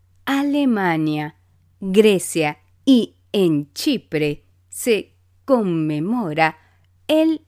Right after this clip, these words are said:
segundo domingo de mayo. En Francia se celebra el último domingo de mayo, con la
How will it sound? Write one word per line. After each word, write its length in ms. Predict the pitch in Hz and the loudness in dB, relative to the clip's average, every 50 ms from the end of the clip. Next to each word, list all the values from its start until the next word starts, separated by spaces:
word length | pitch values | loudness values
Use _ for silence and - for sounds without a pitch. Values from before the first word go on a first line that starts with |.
| _ | _
segundo 1120 | _ - - - 220 180 160 151 151 160 175 214 285 302 311 302 294 285 302 302 302 - - - | _ -10 -6 -2 -2 0 0 -2 -4 -4 0 2 2 4 4 4 4 2 2 0 -2 -4 -8 -10
domingo 1000 | 202 185 175 160 151 151 160 185 220 240 247 247 247 247 240 226 240 240 233 | -4 -2 0 0 0 0 0 0 0 0 0 0 0 -2 -2 -2 -4 -4 -4
de 220 | 208 226 226 226 220 | -4 -4 -4 -2 -4
mayo. 880 | 208 185 160 156 156 156 151 151 160 160 156 156 156 156 165 170 185 _ _ _ _ _ _ _ _ _ _ _ _ _ _ _ _ _ _ _ _ _ _ _ _ _ _ _ _ - | -4 -4 -4 -4 -4 -6 -6 -4 -4 -2 -2 -4 -4 -6 -8 -12 -14 _ _ _ _ _ _ _ _ _ _ _ _ _ _ _ _ _ _ _ _ _ _ _ _ _ _ _ _ 0
En 400 | 240 233 202 180 165 156 147 147 | 2 2 2 2 2 0 -2 -6
Francia 920 | - - - 269 285 269 240 180 160 151 143 - - 180 170 160 160 185 - _ _ _ _ _ _ - | -6 -2 0 0 2 2 0 0 -2 -4 -6 -4 -2 0 0 0 0 -4 -8 _ _ _ _ _ _ -14
se 320 | - - - 320 233 202 | -10 -4 -2 0 -2 -2
celebra 800 | - - 185 165 180 226 262 277 226 175 156 160 170 170 175 - _ _ _ _ _ _ _ _ | -2 -2 -2 -2 0 0 0 0 0 0 0 0 0 0 0 -2 _ _ _ _ _ _ _ _
el 360 | - 285 285 240 190 165 147 - _ _ _ _ | 0 2 4 4 2 0 -2 -4 _ _ _ _
último 800 | - 403 403 381 359 - _ - 349 359 349 339 330 277 214 - - | -2 0 0 0 -2 -4 _ -2 0 2 2 2 0 -2 -4 -6 -8
domingo 920 | 175 160 175 175 170 175 196 254 294 302 302 302 294 277 262 285 285 277 | -4 -2 0 0 2 2 2 2 4 4 4 4 4 2 2 2 0 0
de 220 | 220 226 233 226 | 2 2 0 2
mayo, 680 | 214 190 175 165 156 147 147 151 156 170 160 160 160 - _ _ _ _ _ _ _ _ _ _ | 0 0 -2 -2 -2 -4 -6 -4 -2 -2 -2 -2 -4 -10 _ _ _ _ _ _ _ _ _ _
con 360 | - 262 226 208 175 160 - - | -2 0 0 0 0 -2 -4 -6
la 440 | - 175 185 190 185 180 160 - | -6 -4 -2 -2 -2 -2 -2 -4